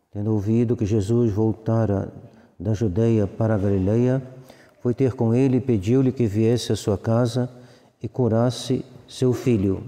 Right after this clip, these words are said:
que estava à morte. Disse-lhe então Jesus: "Se não vedes milagres e prodígios, não credes." O oficial do rei respondeu: "Senhor, vinde antes que meu filho morra."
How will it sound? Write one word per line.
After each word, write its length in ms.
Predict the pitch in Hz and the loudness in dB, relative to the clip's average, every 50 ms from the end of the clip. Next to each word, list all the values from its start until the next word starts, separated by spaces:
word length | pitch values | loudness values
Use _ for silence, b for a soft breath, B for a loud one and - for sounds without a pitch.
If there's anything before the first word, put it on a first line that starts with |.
| 120 - - - _ _ _ _ _ _ | -14 -18 -20 -20 _ _ _ _ _ _
que 80 | - 110 | -10 -10
estava 460 | 101 - - - 113 117 107 104 117 | -10 -8 -4 -2 0 0 2 2 2
à 40 | 107 | 2
morte. 460 | 104 101 92 - - - - - - - - - - - b b b b b b b b b b b | 2 0 0 -4 -8 -16 -20 -20 -20 -20 -20 -20 -20 -20 b b b b b b b b b b b
Disse-lhe 380 | - 110 120 113 - 135 123 131 | -10 -10 -6 -4 -2 0 2 2
então 360 | 131 120 - 135 131 131 131 | 0 2 2 2 2 2 2
Jesus: 680 | 110 117 131 113 98 123 123 131 139 147 - - - - B B B B B B B | 2 2 2 2 2 2 2 2 2 0 -2 -8 -16 -18 B B B B B B B
"Se 120 | - 117 | -4 -2
não 160 | 120 131 127 | 0 0 0
vedes 360 | 110 104 139 143 127 117 113 | 2 2 2 2 2 2 2
milagres 640 | 107 113 113 107 113 123 127 131 123 127 135 113 110 | 2 2 2 2 2 2 2 2 2 2 0 0 -2
e 60 | 113 | -2
prodígios, 680 | - 107 113 107 98 113 135 139 127 135 135 120 - - | 0 0 0 0 2 2 2 2 2 0 0 -2 -2 -2
não 160 | 107 104 104 | -2 -2 -2
credes." 680 | - - 120 120 107 87 92 98 - - - - - - _ _ _ _ _ _ _ _ _ _ _ | 0 0 2 2 2 0 -2 -6 -8 -10 -16 -20 -20 -20 _ _ _ _ _ _ _ _ _ _ _
O 100 | - 107 | -10 -10
oficial 520 | 110 - - 123 107 - - 123 117 117 117 | -8 -4 -2 -4 -2 -2 0 2 2 2 2
do 140 | 107 117 110 | 2 2 0
rei 260 | 104 117 123 131 127 | 2 2 2 4 4
respondeu: 720 | 113 120 104 - - 113 104 107 104 123 127 131 135 139 135 B B B B B B B B B - | 2 2 0 0 -2 0 0 2 2 2 4 2 2 0 -2 B B B B B B B B B -6
"Senhor, 460 | - 123 123 135 139 143 131 107 104 | -2 0 2 2 2 2 2 2 0
vinde 420 | 92 - 151 147 143 117 113 117 - - | 0 2 2 2 2 2 0 -2 -2 0
antes 300 | 131 131 135 123 - - | 0 0 0 0 -2 -2
que 100 | - 120 | 0 0
meu 160 | 117 120 117 | 2 2 0
filho 320 | 117 - - 127 120 123 | 0 0 0 0 2 2
morra." 420 | 117 117 123 117 98 101 92 90 | 2 2 2 0 0 -2 -4 -4